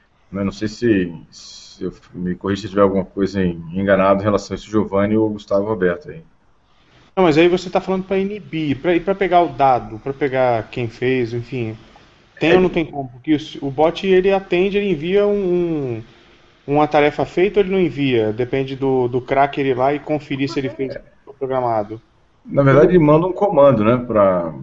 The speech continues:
Speaker 1: pro, pras bots, né? Isso, daí você, na verdade, pegar os milhões, milhares lá de, de clientes ou bots é, é mais difícil. Você identifica os usuários e até limita.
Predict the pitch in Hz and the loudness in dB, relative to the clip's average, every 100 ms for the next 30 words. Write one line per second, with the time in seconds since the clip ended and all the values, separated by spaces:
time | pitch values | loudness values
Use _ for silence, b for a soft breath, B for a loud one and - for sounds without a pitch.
0 | - - 113 110 107 113 107 110 98 - | -16 -2 2 2 2 0 2 2 2 0
1 | - 107 139 120 - 92 90 95 107 127 | -8 -6 -4 -6 -12 -16 -6 -2 0 0
2 | 147 147 - - 110 - 113 - _ 101 | -2 -6 -18 -12 -8 -6 -8 -10 _ -6
3 | 107 110 113 131 110 110 110 113 110 117 | 0 0 0 0 4 4 2 2 4 4
4 | 113 95 98 107 113 90 104 95 95 87 | 2 0 2 4 4 2 0 0 -4 -8
5 | 82 b b _ - 95 107 104 110 110 | -10 b b _ -18 -8 -2 2 2 0
6 | 104 95 101 117 143 - 151 151 147 - | -4 -2 2 4 4 -2 -8 -8 -10 -12
7 | 104 104 110 139 165 127 113 - 87 92 | -6 0 2 0 0 2 2 -2 -12 -8
8 | 90 101 - 123 123 135 123 117 113 117 | -6 -8 -4 -4 -2 -6 -8 -8 -10 -2
9 | 113 113 135 120 104 98 92 92 113 127 | 4 6 6 2 -2 -4 -4 -2 0 2
10 | 110 104 - | 2 0 -4